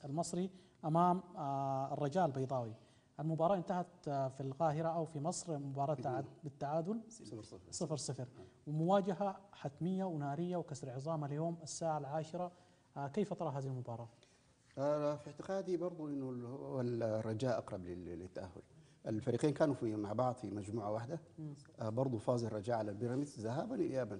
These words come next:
Speaker 2: فاز في مصر، آه، ثلاثة صفر. وكرر فوزه أيضًا في المغرب اثنين صفر.
Speaker 1: مم.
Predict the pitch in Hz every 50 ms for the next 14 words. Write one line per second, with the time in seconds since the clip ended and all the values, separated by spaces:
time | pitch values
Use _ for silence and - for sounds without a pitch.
0 | - - - 120 123 127 120 - 113 110 113 117 - 127 117 110 107 104 107 104
1 | 98 101 98 95 98 - 113 120 - 127 123 139 143 185 208 - - - - -
2 | - - - - - - - - - - 131 127 127 123 120 123 117 - - 156
3 | 165 165 139 120 - - 165 151 135 135 147 156 151 156 139 - 120 107 107 107
4 | 107 107 107 104 110 123 156 156 180 185 156 123 - 139 135 123 - 104 98 -
5 | - - - - - - - - 127 123